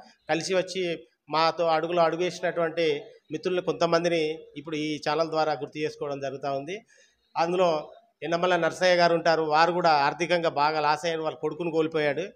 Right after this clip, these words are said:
ఉద్యమ టైంలో. వాళ్ళ ఆరోగ్యం పట్టించుకోకుండా ఉండడం మూలంగా వాళ్ళ కొడుకు, ఆ, కొడుకును కోల్పోవడం జరిగింది. అంతేవిధంగా, అదేవిధంగా, so, పరికి కోర్నెల్ గారు ఉంటారు. వారు కూడా ఆర్థికంగా లాస్ కావడం జరిగింది.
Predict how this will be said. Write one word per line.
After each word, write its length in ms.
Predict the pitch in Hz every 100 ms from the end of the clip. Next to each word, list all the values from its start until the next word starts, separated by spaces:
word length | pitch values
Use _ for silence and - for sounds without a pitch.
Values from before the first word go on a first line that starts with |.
| _ -
ఉద్యమ 240 | 143 165
టైంలో. 380 | 170 160 151 156
వాళ్ళ 460 | 196 - _ 143 151
ఆరోగ్యం 540 | 143 143 160 160 165 151
పట్టించుకోకుండా 840 | 143 156 180 156 156 160 147 139 - _ -
ఉండడం 300 | 151 160 160
మూలంగా 400 | 156 156 151 151
వాళ్ళ 180 | 151 151
కొడుకు, 520 | 151 147 160 143 127 _ _ _
ఆ, 280 | 131 131 127 131 _
కొడుకును 600 | 151 160 175 156 147 143 -
కోల్పోవడం 440 | 156 156 151 151 143
జరిగింది. 540 | 143 147 156 170 185 _ _ -
అంతేవిధంగా, 680 | 143 196 196 196 185 170 165
అదేవిధంగా, 680 | 151 185 190 185 165 156 156 _ _ _ -
so, 60 | 180
పరికి 320 | 180 160 180
కోర్నెల్ 400 | - 170 175 180
గారు 200 | 175 170
ఉంటారు. 320 | 170 - 160
వారు 320 | 175 156 160 170
కూడా 180 | 175
ఆర్థికంగా 680 | 160 151 156 160 156 151 147 135
లాస్ 220 | 143 147
కావడం 280 | 156 151 147
జరిగింది. 480 | 143 147 160 214